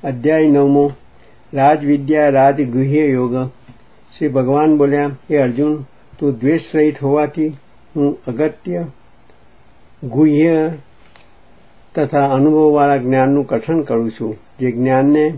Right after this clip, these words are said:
પ્રાપ્ત કરી તું સંસાર બંધનથી મુક્ત થઈશ." આ આત્મજ્ઞાન સર્વ વિદ્યાના રાજા સ્વરૂપ છે. સર્વ ગુહ્ય પદાર્થોમાં, પદાર્થોમાં શ્રેષ્ઠ છે.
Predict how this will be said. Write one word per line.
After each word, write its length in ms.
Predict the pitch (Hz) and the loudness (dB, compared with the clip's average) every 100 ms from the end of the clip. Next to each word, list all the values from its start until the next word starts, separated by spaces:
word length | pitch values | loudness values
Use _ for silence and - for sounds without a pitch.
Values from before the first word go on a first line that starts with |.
| - - | -10 -2
પ્રાપ્ત 320 | 127 127 - | -2 -2 -4
કરી 460 | 147 139 143 147 135 - - - - - - - - - - - - - - - - - - - - - - - - - - - - - - | -2 0 0 -2 -8 -20 -20 -20 -20 -20 -20 -20 -20 -20 -20 -20 -20 -20 -20 -20 -20 -20 -20 -20 -20 -20 -20 -20 -20 -20 -20 -20 -20 -20 -8
તું 180 | 147 131 | -4 -4
સંસાર 500 | - 135 127 151 151 | -2 -2 -2 2 2
બંધનથી 580 | 143 135 135 135 131 135 | 4 2 2 2 0 -2
મુક્ત 300 | 127 117 117 | -2 -2 -6
થઈશ." 460 | 107 120 110 - - - - - - - - | -6 -8 -12 -18 -20 -20 -20 -20 -20 -20 -6
આ 180 | 123 123 135 | -4 -4 -2
આત્મજ્ઞાન 680 | 131 - 156 147 156 156 | -4 0 0 0 0 0
સર્વ 300 | 151 143 147 | 0 0 0
વિદ્યાના 480 | 143 135 147 151 143 | 0 0 0 2 2
રાજા 380 | 131 123 151 151 | 2 2 0 0
સ્વરૂપ 760 | - 135 - 143 - 127 151 165 - | -6 -18 -6 -4 -4 -2 -4 -4 -6
છે. 140 | 120 107 - - - - - | -6 -6 -12 -20 -20 -20 -6
સર્વ 360 | 143 147 165 160 | 0 2 2 2
ગુહ્ય 400 | 123 147 147 156 | 2 2 2 0
પદાર્થોમાં, 880 | 151 135 143 147 151 151 156 165 - | 0 2 2 0 -2 0 0 -2 -4
પદાર્થોમાં 760 | 139 151 165 160 135 123 120 | 2 4 4 2 -2 -2 -2
શ્રેષ્ઠ 520 | 117 - 160 - - | -6 -4 -4 -4 -12
છે. 280 | 113 117 - | -10 -10 -10